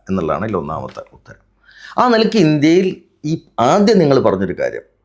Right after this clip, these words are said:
ഇടതുപക്ഷമില്ലെങ്കിൽ ഇന്ത്യ ഇല്ല എന്ന് പറയുന്നത് സത്യമാണ്. പക്ഷെ അങ്ങനെ പറയുന്നതിനർത്ഥം സി പി എം ഇല്ലെങ്കിൽ എന്നല്ല എന്നുള്ളതാണ് അതിൻ്റെ മറുവശം. ഇന്ത്യയിൽ പല നാനാജാതി ഇടതുപക്ഷ ധാരകളുണ്ട്.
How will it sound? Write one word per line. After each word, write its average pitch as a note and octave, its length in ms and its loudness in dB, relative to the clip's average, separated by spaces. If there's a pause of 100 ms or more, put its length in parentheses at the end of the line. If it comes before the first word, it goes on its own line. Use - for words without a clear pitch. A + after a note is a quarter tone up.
ഇടതുപക്ഷമില്ലെങ്കിൽ A#2+ 1200 0 (760)
ഇന്ത്യ B2+ 340 0 (100)
ഇല്ല A2+ 160 -2 (320)
എന്ന് C3+ 260 -2
പറയുന്നത് A2+ 440 -2 (360)
സത്യമാണ്. F2+ 520 -8 (440)
പക്ഷെ C3+ 200 -8
അങ്ങനെ D3 240 -2
പറയുന്നതിനർത്ഥം C3 640 -4
സി G#2+ 80 -8 (180)
പി C#3 140 -10
എം C3+ 160 -4
ഇല്ലെങ്കിൽ G#2+ 420 -6
എന്നല്ല F2 400 -8 (240)
എന്നുള്ളതാണ് F#2+ 480 -8
അതിൻ്റെ B2+ 240 -6
മറുവശം. G2+ 420 -6 (360)
ഇന്ത്യയിൽ F#3+ 340 0 (140)
പല A2+ 260 2 (160)
നാനാജാതി B2 720 -4
ഇടതുപക്ഷ F#2+ 420 -10 (120)
ധാരകളുണ്ട്. E2+ 440 -10